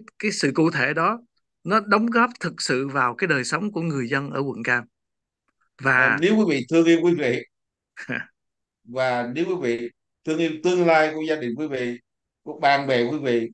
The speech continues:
Speaker 2: của đồng hương quý vị, của người
Speaker 1: Ừ.
Speaker 2: còn khốn khó trong cộng đồng của quý vị, thì cái người mà quý vị sẽ bầu là Michael Võ. Và Michael Võ là người được quý vị giao nhiệm vụ. Tôi sẽ giữ cái video này trở lại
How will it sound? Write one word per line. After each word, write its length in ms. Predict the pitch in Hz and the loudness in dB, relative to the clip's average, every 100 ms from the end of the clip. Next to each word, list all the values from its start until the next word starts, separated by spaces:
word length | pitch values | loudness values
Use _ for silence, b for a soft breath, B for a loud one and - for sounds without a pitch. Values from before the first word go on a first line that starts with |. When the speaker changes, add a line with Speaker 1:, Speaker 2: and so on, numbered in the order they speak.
| _ | _
Speaker 2:
của 160 | - 160 | -10 -2
đồng 220 | 151 135 | -2 0
hương 180 | 147 156 | -4 -4
quý 80 | 160 | -2
vị, 280 | 151 123 117 _ _ _ | 0 0 -2 _ _ _
của 120 | 151 | -10
người 160 | 151 135 | -6 -4
Speaker 1:
Ừ. 80 | 110 | -2
Speaker 2:
còn 260 | 127 117 110 | -2 -2 -6
khốn 200 | 170 185 | -6 -4
khó 220 | 151 160 | 0 2
trong 100 | 165 | 0
cộng 80 | 143 | -2
đồng 160 | 123 117 | -4 -4
của 100 | 127 | -8
quý 100 | 143 | -8
vị, 260 | 147 127 123 - _ _ _ _ _ _ | -4 -4 -6 -12 _ _ _ _ _ _
thì 240 | 147 139 120 | -2 -2 -2
cái 100 | 160 | -4
người 360 | 139 143 139 | 0 2 4
mà 100 | 123 | 2
quý 140 | 131 147 | 0 -4
vị 100 | 117 | -4
sẽ 120 | 147 | 0
bầu 360 | 127 117 110 - _ _ _ _ _ _ - | 2 2 -2 -10 _ _ _ _ _ _ -12
là 80 | 117 | -6
Michael 380 | 123 120 113 | -6 -2 -4
Võ. 300 | 104 110 131 _ _ _ _ _ _ | -2 -6 -8 _ _ _ _ _ _
Và 100 | - | -4
Michael 360 | 120 147 131 117 | 0 0 0 0
Võ 200 | 117 135 | 0 0
là 80 | |
người 260 | 127 120 113 | -2 -2 -2
được 160 | 110 113 | -4 -6
quý 240 | 135 127 | -4 -2
vị 120 | 113 | 0
giao 240 | 127 139 135 | 2 2 0
nhiệm 220 | 117 113 | -4 -4
vụ. 280 | 110 110 - _ _ _ _ _ | -4 -6 -8 _ _ _ _ _
Tôi 240 | 156 156 139 | 4 4 2
sẽ 100 | 135 143 147 139 127 | -4 -8 -12 -16 -8
giữ 320 | 123 131 160 180 | -4 0 0 0
cái 100 | 170 | 0
video 280 | 151 143 139 | -2 -2 -2
này 140 | 135 117 | -2 -2
trở 80 | 127 | -2
lại 300 | 120 117 | 0 -2